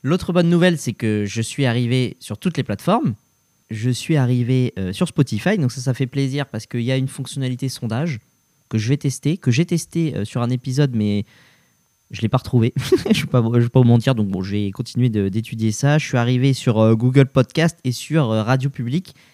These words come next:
et c'est que le début. Euh, je vais encore, euh, multiplier par deux les plateformes, donc ça, ça fait plaisir. Alors, il y a une petite, euh, comme tout dans la vie, hein, tout n'est pas noir ou blanc.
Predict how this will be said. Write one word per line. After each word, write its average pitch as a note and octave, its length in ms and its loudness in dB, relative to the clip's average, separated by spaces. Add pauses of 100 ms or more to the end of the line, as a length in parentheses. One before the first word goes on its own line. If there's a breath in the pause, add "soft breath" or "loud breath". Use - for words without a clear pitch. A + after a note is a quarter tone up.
(100)
et A#2+ 40 -4
c'est C#3 120 -4
que G#3 100 -2
le F3+ 60 -6
début. D3 300 -4 (440 soft breath)
Euh, G2+ 240 -2
je G2+ 80 -8
vais A#2 80 -4
encore, B2 380 -2
euh, F#2+ 360 -6 (260 soft breath)
multiplier C3+ 480 -2
par C3 180 2
deux C3+ 80 2
les C3 120 2
plateformes, D3+ 360 -2
donc A2 120 -2
ça, C#3 80 -2
ça A#2 120 -6
fait G2+ 120 -6
plaisir. G#2+ 440 -6 (500 soft breath)
Alors, B2 220 -2 (300)
il B2 80 -2
y C#3+ 60 8
a D#3+ 160 8
une C3 100 6
petite, C3+ 420 -2
euh, G#2 80 0
comme A2+ 240 -4
tout - 140 -8
dans A#2+ 100 0
la B2+ 140 2
vie, D3+ 220 0
hein, G#2+ 80 0
tout B2 160 -4
n'est A2 100 2
pas A#2 160 2
noir G#2+ 240 4
ou G#2+ 80 2
blanc. D#3 340 2